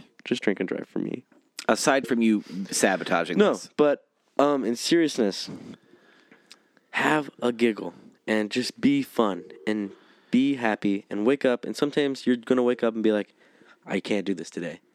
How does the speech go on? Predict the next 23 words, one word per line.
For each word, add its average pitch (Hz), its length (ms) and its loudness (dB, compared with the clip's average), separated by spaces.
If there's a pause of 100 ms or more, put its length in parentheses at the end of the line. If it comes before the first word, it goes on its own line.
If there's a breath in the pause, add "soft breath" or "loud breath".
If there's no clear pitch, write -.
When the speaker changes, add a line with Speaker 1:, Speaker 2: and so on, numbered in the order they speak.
(760 soft breath)
Speaker 2:
And 113 460 0
Speaker 1:
That's - 200 -2
okay. 117 320 2 (1400)
Speaker 2:
wherever 131 300 2
you're 123 120 2
going, 90 320 -8
go, 104 300 2
if 101 140 -4
you're 101 60 -2
going 107 180 0
to 98 80 0
work, 107 340 0
if 95 140 -8
you're 101 80 0
going 104 480 0
just 104 200 -2
out, 104 260 2
if 92 120 -10
you're 107 120 2
staying 135 280 0
home, 135 320 0 (1700)
do 156 160 4
something 127 560 -2